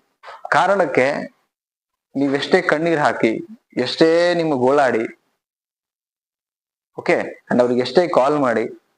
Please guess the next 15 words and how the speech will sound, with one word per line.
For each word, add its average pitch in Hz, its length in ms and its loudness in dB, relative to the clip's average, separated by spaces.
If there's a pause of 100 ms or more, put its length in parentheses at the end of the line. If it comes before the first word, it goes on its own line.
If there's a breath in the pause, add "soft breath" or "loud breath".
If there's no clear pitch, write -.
(220)
ಅವರು 160 400 0
ಹಂಗೆ 131 280 -2
ಇರೋದು, 101 300 -2 (320)
ಬದ್ಲಾಗಲ್ಲ. 110 440 0 (800)
ಕಾರಣ 139 220 2
ಇಲ್ಲೇ 147 180 2
ಕೊಟ್ಟಿದ್ದೀನಿ 117 440 0
ನಾನು 101 140 -2
ಈ 104 40 -2
ವಿಡಿಯೋದಲ್ಲಿ, 101 500 -2 (100)
ಮೂರು 139 160 0
ಟಿಪ್ಸ್ 135 260 -4
ತರ 123 140 2
ಕೊಟ್ಟಿದ್ದೀನಿ 104 440 0
ನಿಮ್ಗೆ. 98 200 -4